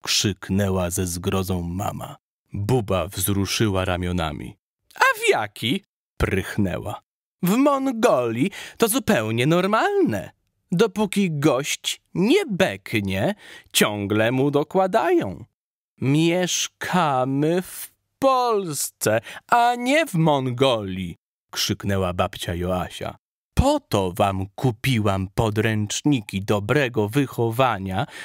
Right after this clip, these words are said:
żebyście się czegoś nauczyli, a nie, ale to właśnie z tego podręcznika”, przerwał jej Kuba. „Na początku jest rozdział o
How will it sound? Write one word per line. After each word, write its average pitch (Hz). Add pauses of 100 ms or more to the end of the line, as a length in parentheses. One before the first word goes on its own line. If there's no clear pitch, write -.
(140)
żebyście 190
się 220
czegoś 214
nauczyli, 220 (340)
a 165
nie, 160 (120)
ale 302
to 320
właśnie -
z -
tego 294
podręcznika”, 320 (320)
przerwał 98
jej 90
Kuba. 85 (560)
„Na 254
początku 190 (260)
jest -
rozdział 131 (220)
o -